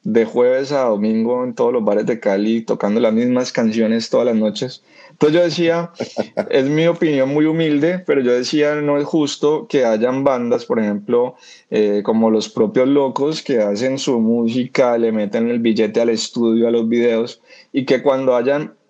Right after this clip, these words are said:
oportunidades de tocar en vivo en tarimas grandes en Cali,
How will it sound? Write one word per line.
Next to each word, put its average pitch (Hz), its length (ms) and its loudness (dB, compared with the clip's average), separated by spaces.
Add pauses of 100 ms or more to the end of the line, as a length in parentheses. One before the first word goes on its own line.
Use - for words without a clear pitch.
(320)
oportunidades 120 1080 0
de 143 80 0
tocar 107 380 -2
en 123 180 -2
vivo 123 520 0
en 104 300 -4
tarimas 104 460 0
grandes 117 460 0
en 120 120 -8
Cali, 113 360 0